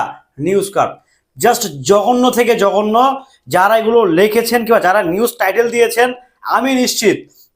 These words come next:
তারা মেয়াদ উত্তীর্ণ, ডেট এক্সপায়ার, শুকনা পাতা খেয়ে,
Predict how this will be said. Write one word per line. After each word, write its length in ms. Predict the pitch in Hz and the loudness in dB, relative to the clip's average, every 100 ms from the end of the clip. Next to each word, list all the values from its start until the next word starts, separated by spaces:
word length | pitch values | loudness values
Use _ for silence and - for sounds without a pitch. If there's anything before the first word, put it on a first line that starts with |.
| - | -2
তারা 200 | 196 226 | 0 2
মেয়াদ 420 | 214 185 233 247 | 2 2 4 2
উত্তীর্ণ, 540 | 247 247 247 254 240 247 254 269 262 262 _ 147 | 0 -2 -4 -2 0 2 4 4 2 -4 _ -12
ডেট 360 | 147 226 240 | 0 4 4
এক্সপায়ার, 640 | 233 226 - - 226 196 135 - _ _ _ | 2 0 -6 -2 0 2 -2 -10 _ _ _
শুকনা 400 | - 226 226 240 | -4 -2 -2 -2
পাতা 240 | 233 226 233 | 0 0 -2
খেয়ে, 400 | - 196 226 | 0 2 2